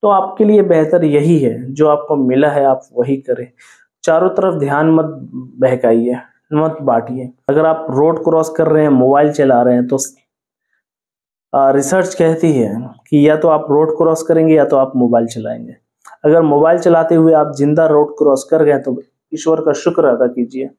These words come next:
अगर वो एक्टिव रोड है तो। आपके जीवित रखने में, उस टाइम पे आपको जीवित रखने में आपका हाथ नहीं, बल्कि उन ड्राइवरों का हाथ है जो आपको बचा करके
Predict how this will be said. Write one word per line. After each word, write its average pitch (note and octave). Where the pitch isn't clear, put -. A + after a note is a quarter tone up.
अगर D3
वो D3+
एक्टिव C#3
रोड B2+
है A#2+
तो। -
आपके D3
जीवित D#3+
रखने D3+
में, B2
उस -
टाइम D#3+
पे E3
आपको -
जीवित F#3
रखने D3
में B2
आपका E3
हाथ C#3+
नहीं, C#3+
बल्कि C#3+
उन D3+
ड्राइवरों D3
का D#3+
हाथ C#3
है C#3+
जो C#3+
आपको C#3+
बचा C3+
करके C#3+